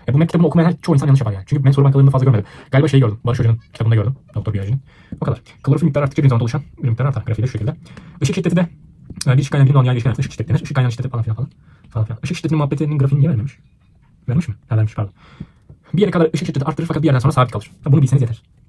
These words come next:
Niye sabit kalıyor derseniz de diğer faktörler sınırlayıcı çünkü. Sınırlayıcı bileşen var. Anladın mı? Çünkü bir şey gibi. Hmm, hız tepkimelerinde en yavaş basamağın hız bağıntısını yazıyoruz. O muhabbet gibi düşünebilirsiniz.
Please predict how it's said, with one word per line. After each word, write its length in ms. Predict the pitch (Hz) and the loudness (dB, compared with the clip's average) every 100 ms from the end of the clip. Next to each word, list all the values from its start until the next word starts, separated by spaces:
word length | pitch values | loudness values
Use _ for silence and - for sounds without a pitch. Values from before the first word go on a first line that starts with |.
| _ _ - - - _ _ - - - | _ _ -20 -20 -20 _ _ -20 -8 4
Niye 180 | 139 185 | 4 6
sabit 200 | 143 - | 2 2
kalıyor 140 | 123 | 0
derseniz 240 | 147 147 120 | 2 2 2
de 120 | 170 - - 143 | 0 -4 -8 -2
diğer 120 | 190 | 0
faktörler 240 | 175 165 147 | 0 -2 2
sınırlayıcı 260 | 151 156 | 2 2
çünkü. 140 | 127 110 | 0 0
Sınırlayıcı 220 | 123 127 | 0 2
bileşen 200 | 104 107 | 2 0
var. 60 | |
Anladın 140 | 110 135 | 2 0
mı? 60 | 139 | 2
Çünkü 180 | 135 | 0
bir 40 | 139 | 2
şey 120 | 135 | 0
gibi. 100 | 104 - - - - _ - | 0 -6 -12 -20 -20 _ -2
Hmm, 300 | 113 107 104 - | 2 2 0 -4
hız 100 | 139 | -2
tepkimelerinde 420 | 139 127 127 160 - _ 139 | 2 2 2 0 -2 _ 4
en 80 | |
yavaş 160 | 135 120 | 6 4
basamağın 340 | 120 120 117 - _ _ | 0 -2 -2 -8 _ _
hız 260 | - 110 - | -4 -2 0
bağıntısını 200 | 107 107 | -2 -2
yazıyoruz. 160 | 95 95 | -2 -2
O 40 | |
muhabbet 220 | 101 107 | -2 -2
gibi 120 | - 113 | -6 -4
düşünebilirsiniz. 360 | 117 110 104 | -4 -4 -8